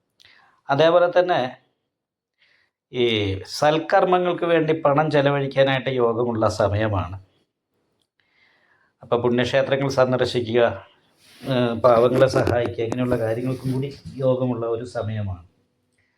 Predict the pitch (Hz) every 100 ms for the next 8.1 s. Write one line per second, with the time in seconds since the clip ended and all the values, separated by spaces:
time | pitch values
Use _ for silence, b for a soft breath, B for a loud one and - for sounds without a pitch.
0 | _ _ _ _ _ 131 135 131 107 151
1 | 151 196 - 185 190 202 - 170 151 170
2 | 170 156 143 127 127 120 123 139 139 160
3 | - 180 180 160 151 143 135 127 123 123
4 | 135 156 170 131 151 151 156 156 156 160
5 | 131 143 147 - 147 143 151 139 131 139
6 | 139 139 135 120 127 131 143 143 139 139
7 | 139 131 123 123 127 127 123 120 120 113